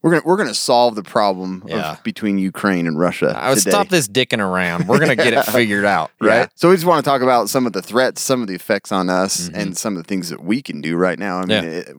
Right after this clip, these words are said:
Speaker 1: we don't know what to expect in the long run here, but
Speaker 2: Mm-hmm.
Speaker 1: figured we'd go over some of those details again. So
Speaker 2: Yeah.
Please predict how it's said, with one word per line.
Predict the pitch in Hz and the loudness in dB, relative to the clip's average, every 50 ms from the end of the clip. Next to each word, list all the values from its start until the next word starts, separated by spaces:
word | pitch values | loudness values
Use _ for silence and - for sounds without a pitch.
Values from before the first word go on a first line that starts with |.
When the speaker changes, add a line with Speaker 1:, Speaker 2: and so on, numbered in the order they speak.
| 90 87 | -20 -8
Speaker 1:
we | 92 113 120 | -2 0 2
don't | 110 117 117 104 | 2 2 0 2
know | 107 120 127 | 2 2 2
what | 107 98 104 101 - - | 2 2 0 0 -2 -2
to | - 110 | -6 -6
expect | 107 - - - - 104 98 - _ - - | -6 -6 -8 -2 -2 -2 -2 -2 _ -14 -8
in | - 117 101 | -4 -4 -4
the | 90 | -2
long | 80 82 104 147 170 120 | 0 0 0 0 0 -2
run | 95 87 85 | -4 -6 -6
here, | 87 92 82 73 90 | -6 -8 -4 -4 -4
but | 95 92 85 90 92 | 0 0 0 -2 -2
Speaker 2:
Mm-hmm. | 78 87 90 - - _ _ _ _ _ _ _ | -6 -8 -10 -10 -12 _ _ _ _ _ _ _
Speaker 1:
figured | 123 117 98 98 | -2 -2 0 -2
we'd | 87 98 87 | -4 -4 -2
go | 87 90 87 | 0 0 0
over | 90 85 90 | 0 -2 -6
some | - - 104 | -6 -4 -2
of | 95 80 | -2 0
those | 82 85 85 | -2 -4 -4
details | - 101 101 92 - 101 87 85 85 85 | -4 -6 -6 -6 -4 -6 -6 -4 -6 -8
again. | - - 92 92 95 | -8 -6 -6 -6 -6
So | - - 101 90 | -6 -6 -4 -2
Speaker 2:
Yeah. | 110 101 87 | -2 -2 -4